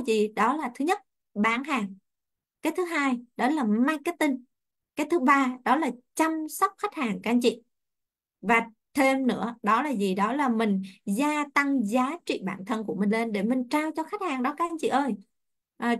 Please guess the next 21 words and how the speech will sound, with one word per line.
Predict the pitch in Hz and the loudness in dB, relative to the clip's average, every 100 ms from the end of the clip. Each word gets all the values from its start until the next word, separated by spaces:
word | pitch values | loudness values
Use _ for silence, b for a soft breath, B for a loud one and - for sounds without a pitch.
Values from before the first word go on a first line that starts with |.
| 240 | 0
chứ | 381 370 349 339 | 2 2 2 -2
không | - 339 320 | 2 0 2
phải | 269 - | 0 0
là | 262 | 0
một | 262 240 | 0 -2
số | 240 247 | -2 -2
anh | 311 311 294 | -2 -2 -2
chị | 262 214 240 | -2 0 -2
chúng | 262 285 | -6 -4
ta | 294 277 | -4 -2
thường | 277 247 220 | 2 2 2
là | 220 | -2
sao? | 226 247 226 - _ _ _ _ _ _ _ - | -2 0 -2 -6 _ _ _ _ _ _ _ -6
Thương | 214 | -2
hiệu | 208 196 | -2 -4
không | 247 247 | -4 -4
có | 240 233 | -4 -2
tới | 220 254 | -2 -2
các | 294 | -4
anh | 277 254 | -4 0
chị. | 208 190 | 0 -2